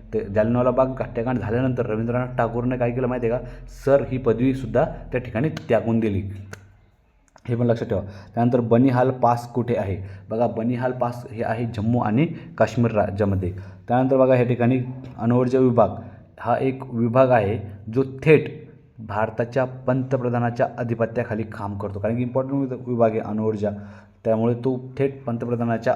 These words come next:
अधिपत्याखाली काम करतो. म्हणजे लक्षात ठेवायचे, अणुऊर्जा विभागाचे जे अध्यक्ष राहतात, ते सुद्धा कोणाचा? पंतप्रधान असतात. त्यानंतर यू आकाराची दरी कुठे आढळते? तर हिमनदी क्षेत्रात. काय रे,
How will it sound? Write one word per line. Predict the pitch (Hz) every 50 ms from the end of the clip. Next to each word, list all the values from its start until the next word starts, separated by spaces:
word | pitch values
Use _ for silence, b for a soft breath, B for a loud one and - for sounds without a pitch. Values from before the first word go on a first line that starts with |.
| - -
अधिपत्याखाली | 117 117 110 107 113 110 113 117 110 104 98 113
काम | - - - 110 107 101 101
करतो. | 107 101 104 101
म्हणजे | 101 101 123 113
लक्षात | 120 117 117 - -
ठेवायचे, | - 110 101 101 120 127 B B B B B - -
अणुऊर्जा | 110 113 127 131 131 127 127 127 127 131 110 107 110 113 110 113 117 127
विभागाचे | 117 - - 110 104 110 110 110 113 110 117 117
जे | 113 117
अध्यक्ष | - - - 107 107 147 143 - -
राहतात, | 123 123 123 113 113 113 - 123
ते | 120
सुद्धा | 120 - 101 98 117 131
कोणाचा? | 131 127 - 110 107 107 107 104 113 135
पंतप्रधान | - - - - - 104 101 95 101 98 104 101 110 107 98
असतात. | 95 95 - 90 85 - B B B B B B B B -
त्यानंतर | 117 127 131 143 123
यू | 113 120 139
आकाराची | 143 123 117 - 127 123 120 120 127
दरी | 117 117 113 120
कुठे | 113 120 120 117 -
आढळते? | 110 104 101 104 101 98 98 95 92 B B B B B -
तर | 104
हिमनदी | 95 - 123 123 131 131 127 127 131 131
क्षेत्रात. | 131 - 123 - 120 117 117 - - -
काय | 117 117 117 110
रे, | 117